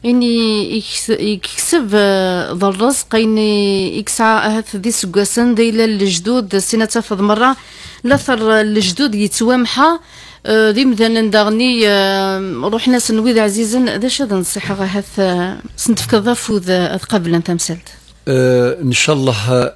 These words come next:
Speaker 2: أكند، آه، أسند يزنا ربي الصبر.
Speaker 1: إن شاء الله.
Speaker 2: ساقي نصيحة ثم زواروث. خاطر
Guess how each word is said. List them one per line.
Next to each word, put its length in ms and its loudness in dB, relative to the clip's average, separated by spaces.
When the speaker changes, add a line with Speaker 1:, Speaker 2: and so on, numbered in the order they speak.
Speaker 2:
أكند، 500 -2
آه، 680 -2
أسند 260 -2
يزنا 300 2
ربي 240 -2
الصبر. 340 -2
Speaker 1:
إن 220 -18
شاء 120 -14
الله. 160 -12
Speaker 2:
ساقي 400 -2
نصيحة 360 -2
ثم 180 -2
زواروث. 500 -4
خاطر 560 0